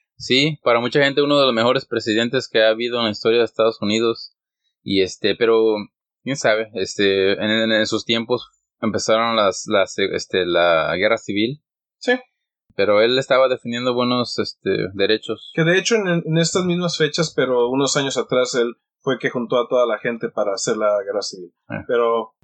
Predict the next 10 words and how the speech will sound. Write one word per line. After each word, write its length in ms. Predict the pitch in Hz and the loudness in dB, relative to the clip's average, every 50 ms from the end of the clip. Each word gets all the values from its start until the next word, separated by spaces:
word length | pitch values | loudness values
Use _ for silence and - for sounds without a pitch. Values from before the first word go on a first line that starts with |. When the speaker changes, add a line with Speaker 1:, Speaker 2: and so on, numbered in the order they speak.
| _ _ | _ _
Speaker 2:
continuemos. 720 | _ - 120 113 131 123 127 110 101 - - - - - _ | _ -4 -2 -2 0 -2 -2 -2 -2 -6 -12 -14 -14 -16 _
Speaker 1:
Exacto. 420 | - 92 - - - 95 92 - _ _ _ _ _ _ _ _ _ _ _ - | -16 -14 -6 -2 -2 -2 -2 -4 _ _ _ _ _ _ _ _ _ _ _ 0
En 180 | 110 117 127 | 2 2 4
mil 160 | 143 160 180 | 4 4 4
ochocientos 500 | 185 160 151 151 147 160 160 165 160 175 | 2 2 0 0 0 0 -2 0 0 0
noventa 380 | 151 143 131 123 120 113 - 107 | 2 2 2 0 0 0 2 0
y 60 | 110 | 2
seis 260 | - - 143 143 - | 2 2 2 2 2
en 100 | - 123 | 2 0
Atenas 920 | 110 104 - - 127 123 120 117 107 104 - - - - - - - - - | 0 0 0 0 0 0 2 0 0 0 -2 -6 -8 -8 -8 -8 -10 -12 -14